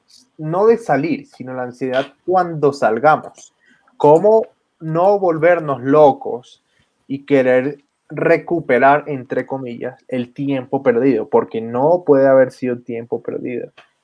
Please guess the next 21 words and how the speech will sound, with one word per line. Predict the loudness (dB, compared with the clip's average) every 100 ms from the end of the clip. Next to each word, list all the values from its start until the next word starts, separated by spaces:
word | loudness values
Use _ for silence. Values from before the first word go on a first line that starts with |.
| -4
el | 0
de | 2
la | 2
cuarentena, | 0 -2 -2 -2 -2 -4
solo | -2 0
fue | 2 0
un | 4
tiempo | 4 4 4
diferente. | 4 4 2 0 -2 -8
Entonces | -6 0 2
esa | 4
es | 4
la | 6
pregunta | 2 2 0
que | 2
voy | 4
a | 4
dejar | 2
en | 0
el | 0
aire, | -2 -4